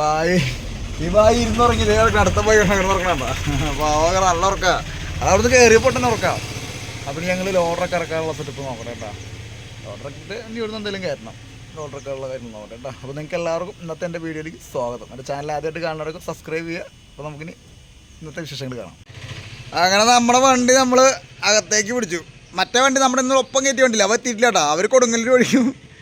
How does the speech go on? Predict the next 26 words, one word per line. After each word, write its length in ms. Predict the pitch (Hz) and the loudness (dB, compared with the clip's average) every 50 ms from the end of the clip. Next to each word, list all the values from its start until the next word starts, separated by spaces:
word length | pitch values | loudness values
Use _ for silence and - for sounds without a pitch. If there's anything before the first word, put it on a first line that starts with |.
| - - - - - - - - - - - 156 | -20 -20 -20 -20 -20 -20 -20 -20 -20 -14 -8 -2
ഞാൻ 120 | 156 175 202 | 0 0 2
ഇന്നലെ 180 | 220 226 233 233 240 | 2 2 2 2 2
മാഹിയിൽ 320 | 226 220 214 214 214 214 220 214 | 2 2 2 2 2 0 0 -2
ഡീസൽ 220 | 233 220 175 208 214 | -2 -2 -4 -4 -4
അടിച്ചിട്ട് 240 | 196 202 208 220 214 202 | -6 -6 -6 -4 -2 0
ഞാൻ 220 | 190 185 185 196 208 214 214 190 | 0 0 0 0 -2 -4 -4 0
കോഴിക്കോട്, 400 | 214 214 208 196 185 196 196 196 185 185 | 2 2 2 2 2 2 2 2 4 4
ഏലത്തൂരിൽ 320 | 180 185 180 190 190 185 | 2 2 2 0 0 0
നിന്ന് 120 | 185 208 208 | 0 0 0
തിരിഞ്ഞ് 180 | 202 185 202 202 | 0 0 -2 -2
ഞാൻ 80 | 190 190 185 | -2 -2 0
കോഴിക്കോട് 340 | 196 190 175 165 170 170 175 | 0 0 0 0 0 -2 0
വഴിക്കാണ് 240 | 170 160 143 143 127 110 | -2 -2 -2 -4 -4 -6
വന്നത്. 180 | 104 101 - _ _ - 110 | -8 -12 -16 _ _ -14 -12
ഞാൻ 100 | 117 139 156 | -10 -8 -6
കോഴിക്കോട് 280 | 175 175 170 156 175 180 | -4 -4 -2 -2 -2 -2
വഴിക്കാണ്. 260 | 175 156 151 143 135 135 | -2 -2 -2 -2 -2 -2
അവരപ്പോൾ 280 | 135 147 165 170 170 180 | -2 0 -2 -2 0 0
ഡീസൽ 200 | 185 185 175 196 202 | 2 2 2 0 0
അടിച്ചിട്ട് 240 | 185 190 196 190 175 | 0 2 2 2 2
അവർ 100 | 165 175 180 185 | 2 2 2 2
നേരെ 220 | 175 165 165 170 175 175 170 165 | 2 2 2 2 2 2 2 2
അവിടെ 140 | 160 165 170 - | 2 0 0 0
ചെറിയ 140 | 190 180 185 175 | 0 0 0 0
ബ്ലോക്ക് 160 | 175 170 160 165 | 0 0 0 0
കിട്ടി. 120 | 175 175 | -2 -2